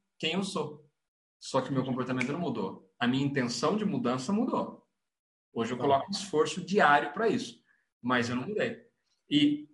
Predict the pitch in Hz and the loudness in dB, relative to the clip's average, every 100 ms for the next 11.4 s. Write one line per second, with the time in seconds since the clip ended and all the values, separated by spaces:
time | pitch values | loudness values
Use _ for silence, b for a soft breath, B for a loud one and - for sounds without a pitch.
0 | _ 147 147 147 147 - 147 196 202 165 | _ 4 6 4 2 4 4 2 0 -2
1 | 127 135 139 - 143 131 - 120 170 247 | 0 6 4 4 -2 -4 -6 -4 -2 0
2 | 147 135 175 - 185 170 170 160 - 135 | 0 0 -2 -4 4 6 6 4 0 -6
3 | 143 - 190 240 208 202 233 226 254 175 | -6 -2 2 2 2 2 2 0 -2 0
4 | 160 220 - - - - _ _ _ _ | 2 2 2 -2 -12 -20 _ _ _ _
5 | _ _ _ 131 127 107 - 135 190 226 | _ _ _ -6 -4 -4 -4 -4 -4 -2
6 | 226 190 185 - 170 139 151 233 233 190 | -4 -4 -4 -2 -2 -2 0 0 2 -2
7 | 180 196 - 185 - 180 - 180 180 185 | 0 0 0 -6 -6 -10 -10 -10 -8 -8
8 | 180 175 185 190 202 170 151 - _ _ | -6 -4 -6 -6 -2 -2 -4 -12 _ _
9 | _ - 170 - 196 220 247 240 190 220 | _ -8 -6 -4 2 4 4 4 6 8
10 | 262 285 220 190 196 175 175 165 156 208 | 8 4 2 2 0 0 0 0 4 6
11 | 254 - - | 6 2 -10